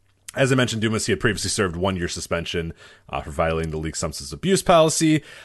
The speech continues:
Uh, and that's gonna be a constant in Dumas's career, other than that nineteen ninety-three season, like, that great year where it's like, "Oh, man, this is what this guy is capable of."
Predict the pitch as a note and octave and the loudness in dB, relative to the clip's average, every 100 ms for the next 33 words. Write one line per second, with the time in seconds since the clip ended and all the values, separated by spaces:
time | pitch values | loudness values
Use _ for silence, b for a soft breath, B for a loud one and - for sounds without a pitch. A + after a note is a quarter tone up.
0 | B G#2+ B2 A#2+ - D3 B2 - A#2 G#2 | B 2 6 6 4 4 4 6 4 2
1 | A2 F#2 F#2+ F2+ F2 - F2+ F2 G#2 G2+ | 0 0 0 -2 -6 -2 0 2 4 4
2 | F#2+ F2 F2+ F2 F2 F2+ E2 - E2+ - | 2 0 -2 -4 -4 -4 -4 -6 -6 -6
3 | D#2+ D#2 D#2+ D2+ D#2+ D2+ E2+ G2 F#2+ F2+ | -8 -6 -6 -6 -6 -6 -2 -2 -2 0
4 | F2+ F2 E2 - E2 A2+ D#2+ F#2+ D#2 G2+ | 0 2 0 -2 2 2 2 0 0 0
5 | G#2 F#2 F#2+ F#2+ - F2 D2+ G#2+ G2+ F2+ | 0 0 0 -2 -2 -2 0 -4 -2 -2
6 | E2 D#2+ | -2 -2